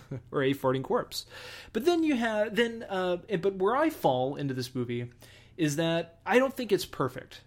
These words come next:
and I don't think anybody will go into this movie thinking it was perfect. My significant other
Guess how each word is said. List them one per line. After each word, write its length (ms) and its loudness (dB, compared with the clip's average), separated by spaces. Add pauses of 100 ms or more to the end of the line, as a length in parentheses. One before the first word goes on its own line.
(120)
and 340 2
I 100 -2
don't 200 -2
think 360 -6
anybody 480 2
will 180 0
go 280 0
into 140 -2
this 260 -4
movie 420 -4 (240)
thinking 220 -2
it 40 -4
was 100 -8
perfect. 320 -4
My 200 -2
significant 540 -4
other 400 6